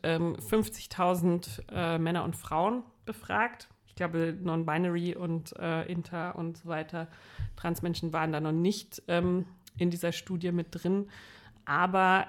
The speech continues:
hetero- und homosexuelle Menschen. Und jetzt habe ich Zahlen für euch. Achtung, ähm, wenn wir heterosexuelle Männer angucken, die,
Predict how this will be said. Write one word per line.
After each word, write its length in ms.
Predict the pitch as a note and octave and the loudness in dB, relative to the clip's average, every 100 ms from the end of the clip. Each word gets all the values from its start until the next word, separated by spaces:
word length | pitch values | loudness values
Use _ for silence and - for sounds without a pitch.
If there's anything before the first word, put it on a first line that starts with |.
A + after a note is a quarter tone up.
| - | -2
hetero- 600 | - F#3+ F#3+ F3 D#3 C#3+ | 0 0 0 0 0 -2
und 280 | - F3+ - | -2 -2 0
homosexuelle 600 | A#3+ C4+ B3 - B3 A#3 | 0 0 -4 -2 -2 0
Menschen. 540 | A3+ A#3 - C4+ C4+ - _ _ _ _ _ _ _ _ - - | -2 -2 -2 -2 -2 -8 _ _ _ _ _ _ _ _ -18 0
Und 180 | F3 E3+ | 4 4
jetzt 220 | F3+ - | 2 0
habe 140 | E3 | -2
ich 100 | D#3+ | -2
Zahlen 340 | - E3+ F3 A3 | -4 0 0 0
für 200 | A3+ - | -2 2
euch. 360 | G#3+ C#4 - - - - - - _ | 4 2 0 -14 -20 -20 -20 -20 _
Achtung, 580 | E3+ - - A3+ D4+ E4 - | -2 -2 0 2 2 0 0
ähm, 460 | F#3+ F#3 F#3+ G3 G3+ - _ _ - | 4 6 6 4 0 -4 _ _ -8
wenn 300 | F3+ F3+ F#3 | 0 2 4
wir 160 | F#3+ | 4
heterosexuelle 1000 | - - A3 A3 F#3+ F#3 F3 - C3+ E3+ | 2 0 0 2 0 -2 -4 -4 -2 0
Männer 460 | D#3+ E3 G3+ C4+ B3+ | 2 4 4 4 2
angucken, 640 | C4+ C4+ C#4+ - D4 D#4 - - - - - - - | -4 -6 -12 -6 -4 -4 -8 -20 -20 -20 -20 -12 -2
die, 340 | G3+ G3+ G3 | 0 6 4